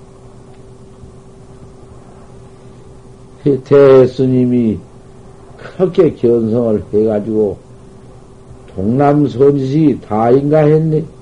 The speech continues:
그때 그 선지식이 여마사수익이다. 선지식이 삼 갖고 대화 같다. 꽉 찬 것이 선지식이야.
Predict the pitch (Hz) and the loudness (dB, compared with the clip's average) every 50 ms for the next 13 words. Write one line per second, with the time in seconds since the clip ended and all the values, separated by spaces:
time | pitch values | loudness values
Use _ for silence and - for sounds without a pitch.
0 | - - - - - - - - - - - - - - - 131 123 127 - 160 | -20 -20 -20 -20 -20 -20 -20 -20 -20 -20 -20 -20 -20 -8 -6 -6 -6 -4 0 2
1 | 165 165 180 180 175 170 170 - - - - - 160 160 - - - - 135 147 | 4 6 6 6 4 2 0 -6 -16 -20 -12 -4 -4 -4 -4 -4 -4 0 0 0
2 | 151 156 143 156 190 180 143 117 113 120 147 160 160 151 139 - 165 156 165 190 | 2 0 -2 -2 0 0 0 0 0 0 0 0 0 0 -2 -4 -6 -4 -4 -6
3 | 185 190 208 - - 139 - - - - - - - - - - - - - - | -8 -8 -10 -12 -14 -18 -20 -20 -20 -20 -20 -20 -20 -20 -20 -20 -20 -20 -20 -20
4 | - - - - - - - - - - - - 139 143 156 160 156 160 151 151 | -20 -20 -20 -20 -20 -20 -20 -20 -20 -20 -4 0 2 4 4 4 2 -2 -4 -2
5 | 156 202 247 262 220 110 - - - - - - - - - - - - - - | -4 -4 -4 -4 -4 -4 -6 -8 -14 -20 -20 -20 -20 -20 -20 -20 -20 -20 -20 -20
6 | - - - 151 156 170 165 185 190 - 220 226 - - - 104 113 147 165 180 | -20 -6 -4 -2 0 2 2 2 2 2 2 -2 -2 -2 -2 -2 0 0 0 -2
7 | 180 180 165 - - - - - - - - - - - - - - - - - | -4 -8 -12 -14 -20 -20 -20 -20 -20 -20 -20 -20 -20 -20 -20 -20 -20 -20 -20 -20
8 | - - - - - - - - - - - - - - - - - 139 - - | -20 -20 -20 -20 -20 -20 -20 -20 -20 -20 -20 -20 -20 -20 -20 -18 -12 -12 -10 -10
9 | 170 160 139 123 - - - - - - - - - - - - - - - - | -10 -12 -14 -16 -20 -20 -20 -20 -20 -20 -20 -20 -20 -20 -20 -20 -20 -20 -20 -20
10 | - - - - - 151 170 180 196 202 202 208 202 190 202 202 208 180 - - | -20 -20 -20 -12 -8 -6 -6 -6 -6 0 2 2 2 2 2 -2 -2 -2 -4 -6
11 | - - - - - - - - - - 180 175 170 160 156 151 135 127 - 131 | -12 -20 -20 -20 -20 -20 -20 -20 -10 -2 2 2 2 4 2 0 -2 -4 -6 -8
12 | 113 98 - - | -8 -6 -8 -10